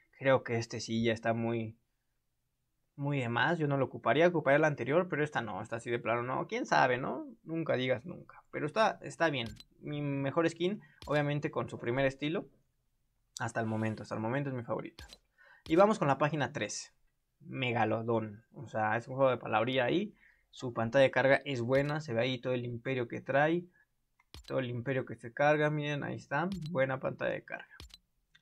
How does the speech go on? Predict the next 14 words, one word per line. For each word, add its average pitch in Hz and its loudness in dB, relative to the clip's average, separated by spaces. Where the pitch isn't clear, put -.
Vamos 131 -2
con 120 -6
su 117 -10
papel 131 -2
Nitro 135 -4
Explosión, 160 -2
que 151 -2
de 117 0
nuevo 131 0
creo 127 2
que 113 -8
queda 117 0
varios. 156 2
Martillodón. 135 0